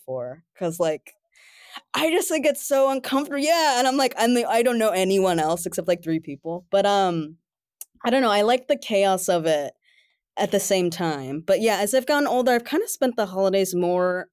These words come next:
by myself. And not for, like, like, a lot of people think, like, "Oh, is it 'cause, like, you have family stuff and, like, things like that?" And it's like, "No, I just really love myself."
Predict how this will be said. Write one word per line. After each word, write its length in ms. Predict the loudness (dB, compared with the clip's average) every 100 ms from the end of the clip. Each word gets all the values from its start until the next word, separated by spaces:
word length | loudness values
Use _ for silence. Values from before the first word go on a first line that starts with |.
| _
by 140 | -2 0
myself. 960 | 0 -4 -6 -6 -4 -2 -4 -6 -20 _ _ _ _ _
And 300 | 2 4 4
not 320 | 2 0 -4
for, 180 | -2 0
like, 280 | 2 0 -2 _
like, 140 | -2 0
a 80 | 2
lot 180 | 2 2
of 60 |
people 220 | 0 0
think, 240 | 0 0 0
like, 160 | -2 0
"Oh, 200 | 2 2
is 160 | 2
it 80 | -4
'cause, 180 | -10 -4
like, 140 | -4
you 80 | -4
have 80 | -8
family 300 | -4 -2 -2
stuff 320 | -4 -6 -6
and, 100 | -6
like, 120 | -6 -4
things 200 | -4 -2
like 140 | -2
that?" 80 | 0
And 80 | 0
it's 140 | 0
like, 180 | -2 -2 -16 -4
"No, 120 | -2
I 120 | 0 0
just 160 | -2
really 320 | 0 2 2
love 400 | 2 2 0 -2
myself." 840 | -4 -4 -4 -4 -4 -4 -16 -20